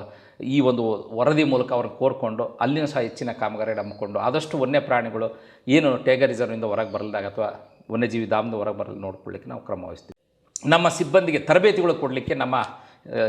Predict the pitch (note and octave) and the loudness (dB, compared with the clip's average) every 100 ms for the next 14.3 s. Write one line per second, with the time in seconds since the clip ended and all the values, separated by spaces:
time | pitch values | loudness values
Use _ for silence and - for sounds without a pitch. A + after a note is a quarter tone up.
0 | - D#3+ E3+ D#3 - C3+ A#2+ A2 A2 G#2+ | 4 4 4 2 0 -2 -2 -2 -2 -4
1 | - A#2+ B2+ A#2+ G#2+ - - B2+ C#3+ B2+ | -4 -4 -2 -2 -2 -6 -12 -10 -8 -4
2 | A#2+ - A2 A2 G#2 - - _ - A#2 | -2 0 -2 -2 -8 -14 -20 _ -12 -10
3 | - B2 A2 - - - - B2+ B2+ B2 | 2 2 2 -4 -20 -10 0 2 2 0
4 | A#2+ A2 - G#2+ A2 A2+ G#2 G#2 G#2 G#2 | -2 -2 -6 -8 -6 -6 -8 -8 -8 -8
5 | G2+ A2 A#2 A2 G#2+ G#2 - _ _ _ | -6 -6 -4 -4 -6 -8 -12 _ _ _
6 | - - - A2+ A#2+ A2 - A2+ - A#2+ | -20 -20 -4 -4 -2 -4 -4 -10 -10 0
7 | B2+ - - - - C#3 F3 F#3+ C#3 - | 0 0 -16 -16 0 4 6 4 2 -6
8 | C3 - C#3 C#3 B3 G#3+ E3 C3+ E3 C#3+ | -10 -6 -4 0 0 0 -2 4 4 4
9 | C#3 A#2 C3 D#3+ - C3 C3 B2 A#2+ B2 | 0 0 2 0 0 -2 -2 -6 -6 -6
10 | - A2+ A#2 A2+ - - E3 A#3+ G#3 F3+ | -6 -6 -6 -6 -10 -2 4 6 6 4
11 | C#3 A#2 A2 - A#2+ B2+ F#3 - B2 D3 | 4 -4 -6 -4 -2 4 4 4 2 2
12 | F3+ E3 D3 C3 B2 C3 C3 D#3 D3+ C#3 | 0 2 4 2 0 -4 -4 -6 -2 -2
13 | A#2+ A2+ A#2 A2 A2+ A2 D#3+ - B2+ A#2 | -4 -4 -2 -2 -4 -8 -8 -6 -6 -6
14 | A2+ A2+ G#2+ | -8 -6 -8